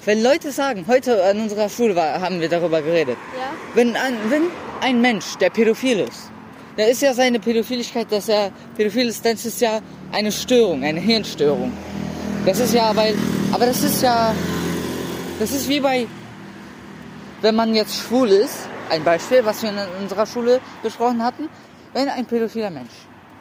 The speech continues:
Speaker 1: au-, Kinder mag, ist es ja dasselbe wie, wenn ein Junge einen Jungen mag, weil das ist falsch und das hat etwas mit dem Gehirn zu tun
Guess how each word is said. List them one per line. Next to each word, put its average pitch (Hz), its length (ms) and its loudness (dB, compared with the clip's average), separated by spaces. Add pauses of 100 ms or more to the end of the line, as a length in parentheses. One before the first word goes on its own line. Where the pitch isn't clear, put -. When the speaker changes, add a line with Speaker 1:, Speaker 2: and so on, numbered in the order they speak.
(440)
Speaker 1:
au-, - 180 0
Kinder 240 300 2
mag, 143 240 -4 (880)
ist - 160 -4
es 247 160 -2
ja 262 120 4
dasselbe 269 600 2
wie, 269 240 0 (1000)
wenn 240 160 4
ein 214 300 0
Junge 269 340 2
einen 240 200 2
Jungen 240 240 4
mag, 127 240 -2
weil 185 220 2 (220)
das 208 200 0
ist 196 140 -8
falsch 247 500 0
und 208 120 0
das 226 140 2
hat 262 160 0
etwas 240 320 2
mit 247 140 2
dem 233 140 4
Gehirn 226 360 4
zu 277 160 0
tun 311 260 2